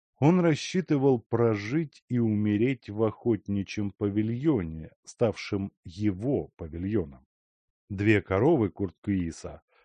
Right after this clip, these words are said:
паслись в лесу. Он пользовался даровыми дровами и вместо того, чтобы ловить порубщиков, обрабатывал свой сад. Такое небрежное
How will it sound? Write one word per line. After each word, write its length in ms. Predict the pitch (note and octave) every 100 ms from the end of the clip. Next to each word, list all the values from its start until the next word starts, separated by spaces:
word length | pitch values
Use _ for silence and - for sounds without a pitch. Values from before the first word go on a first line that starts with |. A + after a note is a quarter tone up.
| _ -
паслись 680 | C3 - A#2+ B2 A#2+ - _ -
в 100 | G#2
лесу. 560 | A#2+ A#2+ - G2 C2+ _ _ _ _ _
Он 180 | - F3+
пользовался 760 | B2+ A2 G2 F2+ F2+ F2+ - F#2+
даровыми 560 | F#2+ F#2 F2 F2+ F2
дровами 720 | E2+ F#2+ G2 B2+ E3 D3 C3+
и 300 | B2+ D3 F3
вместо 640 | D3 A#2 B2 D3+ C3+ - B2+
того, 580 | - A#2+ A2+ A2 D#3+ D3
чтобы 400 | - - G#2 G2
ловить 560 | G2+ G2+ G2 B2 - _
порубщиков, 1000 | - F2+ F2+ C#3+ F3 - - F2 - D2+ _ _ _ _ _ -
обрабатывал 960 | B2+ A#2+ C3 F2+ F2+ F#2+ C3 D3 D3+
свой 420 | - G2+ E2+ D#2+
сад. 340 | - - F2 - _ _ _ _ _ -
Такое 460 | G#2+ - F#3 E3
небрежное 880 | C3+ C#3 B2 B2+ E3 B2 C3 C3 B2+